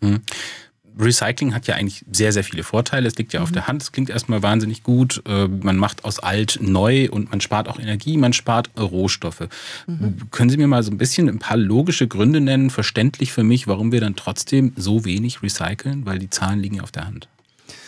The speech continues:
Speaker 2: Ja, das Recycling ist natürlich ein technischer Prozess.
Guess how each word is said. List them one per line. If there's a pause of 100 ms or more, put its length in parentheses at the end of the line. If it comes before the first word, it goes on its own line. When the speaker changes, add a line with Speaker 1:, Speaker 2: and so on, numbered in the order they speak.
(720)
Speaker 2:
Ja,
das
Recycling
ist
natürlich
ein
technischer
Prozess.